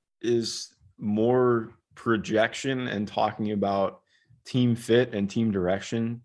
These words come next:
than perhaps anything else that we've done. Um, I guess the first thing that I wanna ask you, before we even get into stock up, stock down,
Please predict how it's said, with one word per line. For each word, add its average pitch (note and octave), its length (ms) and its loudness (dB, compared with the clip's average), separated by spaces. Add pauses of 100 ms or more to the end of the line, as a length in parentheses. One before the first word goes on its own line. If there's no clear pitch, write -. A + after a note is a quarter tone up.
than G2+ 160 -2
perhaps F#2+ 380 -2
anything G2+ 680 -4
else G#2 260 0
that G#2 100 -6
we've G2+ 220 -4
done. A2 360 0 (840)
Um, F#2 560 0 (880)
I A#2+ 60 4
guess D#3+ 300 4
the D3+ 80 0
first B2+ 340 0
thing A2+ 120 -2
that G2+ 100 0
I G2 40 0
wanna G2 220 -2
ask G2 320 -4
you, G#2+ 80 -6
before D#3 240 6
we E3 120 10
even C#3 120 4
get A2+ 140 4
into G#2 240 -2
stock G2 320 -4
up, G2 100 -6
stock - 260 -6
down, G#2 460 -8